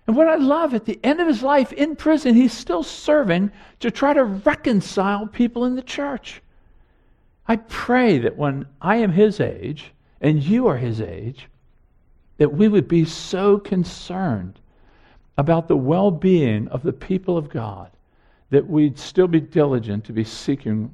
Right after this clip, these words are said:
reconciliation among the saints. This is why Bishop Lightfoot, he was a British,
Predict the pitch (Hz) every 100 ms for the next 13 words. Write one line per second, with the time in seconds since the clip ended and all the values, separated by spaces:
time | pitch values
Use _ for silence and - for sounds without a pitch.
0 | _ 135 135 131 - - 139 135 135 143
1 | - 104 95 120 110 113 120 139 - 185
2 | 110 - - _ _ _ _ _ _ _
3 | _ _ _ _ _ _ _ _ _ _
4 | _ 147 139 135 135 123 - 175 - 151
5 | - 127 151 165 135 123 131 123 117 107
6 | - - 175 185 147 -